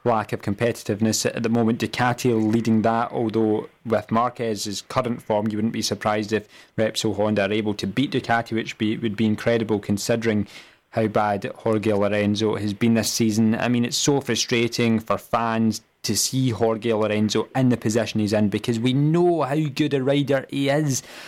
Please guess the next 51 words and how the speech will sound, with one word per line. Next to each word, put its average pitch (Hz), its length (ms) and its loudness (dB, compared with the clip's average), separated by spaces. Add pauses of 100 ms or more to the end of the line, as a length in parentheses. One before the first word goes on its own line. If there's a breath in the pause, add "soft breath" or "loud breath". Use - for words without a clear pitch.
(280 loud breath)
Um, 139 320 -2
is 135 340 -2
there 143 160 2
any 165 220 2
hope 156 400 0
that 151 160 -6
Lorenzo 143 720 2
will 127 260 4
eventually 151 580 2
be 160 160 2
competitive 151 680 0
even 143 340 4 (320 loud breath)
this - 220 -2
time 143 260 2
next 143 380 0
year? 143 160 2
Do 113 80 -4
you 117 40 0
think 123 240 -2
he'll 117 120 0
be 117 100 2
able 113 140 2
to - 120 -6
deliver? 110 360 2
It - 100 -8
took 170 220 -2
a 160 60 2
while 147 180 2
on 127 80 4
the 113 80 2
Ducati, 123 680 0
and 113 180 4
people 139 280 -2
were 127 80 0
saying 131 240 2
he'd 117 160 0
adjust 120 500 -2
easier 135 300 2
to - 160 -4
the 110 100 2
Honda, 131 400 0
but 117 240 -2
it 110 140 -8
has 113 120 -10
been 120 440 0 (520 loud breath)
dreadful, 123 960 2
all 135 200 2
the 120 120 -2
injuries 117 440 0
as 107 140 -2
well. 120 420 2